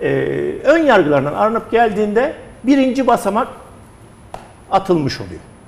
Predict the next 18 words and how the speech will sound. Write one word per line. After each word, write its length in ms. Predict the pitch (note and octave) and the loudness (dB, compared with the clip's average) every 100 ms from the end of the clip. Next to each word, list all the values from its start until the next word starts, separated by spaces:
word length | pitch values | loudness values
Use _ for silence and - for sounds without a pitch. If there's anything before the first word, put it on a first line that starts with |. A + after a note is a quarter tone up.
| - - | -20 -10
İkinci 400 | A#3 A#3 D4 D4+ | -6 0 0 2
basamak 460 | D4 C4 A#3 C4 A#3 | 2 2 -2 -4 -2
o 80 | A3+ | -2
kapıdan 380 | B3 A#3 A#3+ A#3+ | -2 -2 -2 -4
içeri 340 | - G#3 G3+ | 0 0 2
girmek 360 | F#3+ F3 F3 C3 | 2 2 0 -2
oluyor. 180 | G2 - - - - - | -8 -10 -20 -20 -20 -8
Şimdi 260 | C4+ A3 C3 | -4 -2 2
gönüllü 400 | C#4+ D#4 C4+ A#3+ | 4 4 2 2
demek 300 | F3+ B2 F#3 | 2 0 -2
ne 160 | G#3+ | -2
biliyor 200 | F3+ A#3 | -2 -4
musunuz 240 | E3 - G#2 | -4 -8 -8
arkadaşlar? 420 | G#2 - - - - - - - | -8 -10 -14 -18 -20 -20 -20 0
Orada 440 | C#4+ D#4+ G#3 F3+ - - - - - | 6 6 6 0 -2 -16 -20 -8 2
belirli 340 | F#3+ A#3+ A3+ | 4 4 -2
sorumluluklar 720 | A3 F#3 G3 G3 G3 G3 F#3 | 0 2 2 0 -4 0 0
vardır. 340 | F#3 B2 - | 2 -2 -4